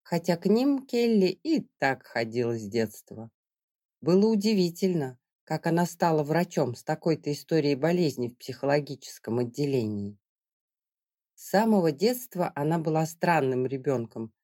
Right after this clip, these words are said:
странным во всех отношениях. С ней не то чтобы не хотели, просто боялись дружить.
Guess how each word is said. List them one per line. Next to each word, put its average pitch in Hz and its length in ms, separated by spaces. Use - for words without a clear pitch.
странным 226 720
во 147 140
всех 247 320
отношениях. 120 720
С - 140
ней 240 160
не 254 140
то 311 220
чтобы 190 420
не 185 200
хотели, 185 840
просто 190 520
боялись 165 640
дружить. 131 460